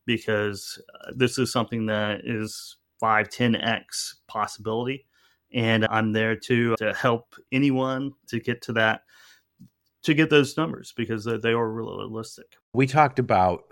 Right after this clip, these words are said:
Speaker 2: the idea of our, the freight brokerage space becoming just increasingly more sophisticated. Sales has become increasingly more sophisticated. It's not just,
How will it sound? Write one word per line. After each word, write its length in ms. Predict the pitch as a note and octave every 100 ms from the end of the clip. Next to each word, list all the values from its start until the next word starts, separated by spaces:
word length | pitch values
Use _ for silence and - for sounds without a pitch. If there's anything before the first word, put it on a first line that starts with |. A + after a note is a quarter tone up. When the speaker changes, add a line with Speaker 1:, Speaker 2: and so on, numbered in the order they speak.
| - G2 G2+
Speaker 2:
the 140 | G#2+ F#2
idea 600 | F2 - F#2 F2+ F2+ -
of 520 | E2 D#2+ D#2+ D2+ - - _ _ _ _ _ _ _ _ _ _ _ _ - -
our, 300 | D#2+ E2+ - - - - -
the 80 | G2
freight 260 | G#2+ G#2
brokerage 480 | - F2 - F2+ -
space 400 | - F#2+ F2 E2
becoming 680 | - D#2+ F2+ E2 D#2+ D#2 D2+ -
just 220 | - -
increasingly 720 | D#2 - G2+ F2+ F2 D#2+ D#2
more 240 | D#2 D#2+
sophisticated. 920 | D2+ - - G2+ - - D2 C#2 C#2 - - _ - - - -
Sales 840 | - - B2+ C3 F2+ E2 - - _ _ -
has 160 | E2+
become 420 | - D#2+ D#2+ C2 -
increasingly 580 | E2 - E2+ - D2+ D#2
more 220 | D#2 C#2
sophisticated. 800 | - - D2 - - C#2+ C2+ A#1+
It's 260 | F2+ -
not 260 | A2 G#2 G2+
just, 520 | - G2+ - - -